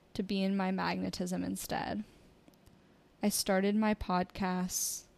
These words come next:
even if it felt challenging at first, but the dream blossomed.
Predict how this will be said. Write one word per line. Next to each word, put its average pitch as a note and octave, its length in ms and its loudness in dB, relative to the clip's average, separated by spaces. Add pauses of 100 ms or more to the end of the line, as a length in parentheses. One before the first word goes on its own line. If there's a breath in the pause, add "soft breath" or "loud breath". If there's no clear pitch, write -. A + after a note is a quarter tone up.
(1800 soft breath)
even G#3 240 0
if G3+ 120 0
it G#3 140 -2
felt F#3 460 0 (320)
challenging F#3 560 0
at - 100 -10
first, - 640 -6 (180)
but G#3+ 140 -6
the G#3 80 -2
dream F#3+ 420 -4
blossomed. - 640 -10